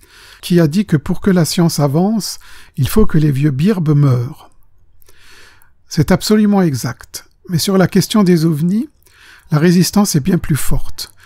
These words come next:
Les divulgations récentes de documents de l'armée américaine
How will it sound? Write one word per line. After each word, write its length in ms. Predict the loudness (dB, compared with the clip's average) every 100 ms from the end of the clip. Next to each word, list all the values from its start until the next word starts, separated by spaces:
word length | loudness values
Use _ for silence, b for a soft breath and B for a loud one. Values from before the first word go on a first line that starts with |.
| b b -2
Les 120 | 0
divulgations 760 | 2 2 2 2 0 0 0
récentes 500 | 0 0 0 0 0
de 160 | -2 -2
documents 460 | -2 0 0 2
de 80 | 2
l'armée 340 | 0 2 2 2
américaine 680 | 2 0 -4 -2 -2 -2